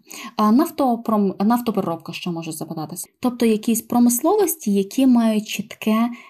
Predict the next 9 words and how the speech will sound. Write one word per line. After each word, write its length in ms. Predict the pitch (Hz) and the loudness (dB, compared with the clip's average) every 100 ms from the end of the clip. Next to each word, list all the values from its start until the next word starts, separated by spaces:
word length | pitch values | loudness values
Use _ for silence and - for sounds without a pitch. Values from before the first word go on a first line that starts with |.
| _ | _
розташування 840 | 202 202 196 - 196 196 202 196 185 | -2 -2 -2 -4 -2 0 2 2 2
в 220 | 165 190 | 0 -4
країнах 560 | 196 190 170 165 160 | -2 -4 -2 -4 -6
певних. 360 | - 160 143 185 - _ - - - 208 | -10 -12 -10 -12 -16 _ -20 -14 -12 0
Тому 280 | 233 247 254 | 4 4 2
що, 420 | - 240 226 220 - - _ | -2 0 0 0 -8 -20 _
ам, 380 | 208 202 190 185 - _ _ - - 185 | -4 0 2 0 -4 _ _ -20 -12 -4
в 100 | 196 | 0
деякі 580 | 226 247 240 - 220 | 2 2 0 0 0